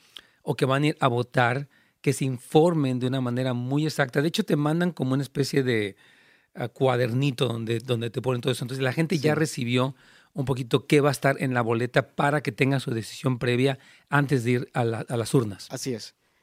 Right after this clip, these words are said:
Speaker 2: Y
Speaker 1: Amén.
Speaker 2: como ahora se están dando la, las boletas por medio del correo, como que da más tiempo para poder sentarse y, y
Speaker 1: Sí.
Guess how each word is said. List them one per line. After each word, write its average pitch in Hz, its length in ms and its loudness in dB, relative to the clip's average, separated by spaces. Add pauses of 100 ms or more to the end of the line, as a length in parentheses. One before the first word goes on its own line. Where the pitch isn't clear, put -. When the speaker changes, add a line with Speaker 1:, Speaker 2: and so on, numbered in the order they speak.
Speaker 2:
Y - 60 -8
Speaker 1:
Amén. 127 80 -2
Speaker 2:
como 151 160 4
ahora 160 180 2
se 156 80 -6
están 156 240 0
dando 156 180 2
la, 131 220 2
las 113 260 -10
boletas 113 420 -6
por 110 160 -14
medio 117 200 -6
del 113 120 -6
correo, 113 460 -6 (480)
como 135 180 -4
que 135 80 -2
da 135 80 2
más 143 240 -2
tiempo 131 280 -6
para 117 220 -8
poder 117 340 -10
sentarse 113 600 -14
y, 107 80 -16
y 107 160 -18
Speaker 1:
Sí. 107 60 -16